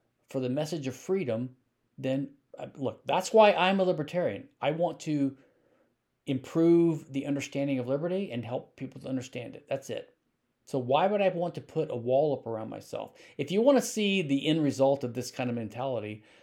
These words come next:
just read Jerome Tacchilli's book, It Usually Begins with Ayn Rand, where he mocks the Galambosians, Andrew Galambos,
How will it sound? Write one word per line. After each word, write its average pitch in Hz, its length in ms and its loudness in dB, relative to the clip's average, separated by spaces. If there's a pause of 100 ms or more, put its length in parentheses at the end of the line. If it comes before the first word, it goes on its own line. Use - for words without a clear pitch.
(120)
just 208 180 -2
read 277 260 2
Jerome 151 440 4
Tacchilli's 139 580 0
book, 123 300 0
It 123 120 -12
Usually 139 280 -6
Begins 120 340 -4
with 120 120 -8
Ayn 117 280 -8
Rand, 139 380 -4 (260)
where 123 140 -4
he 127 120 -2
mocks 123 440 0
the 127 100 -4
Galambosians, 127 1040 -2
Andrew 127 320 -4
Galambos, 139 720 -4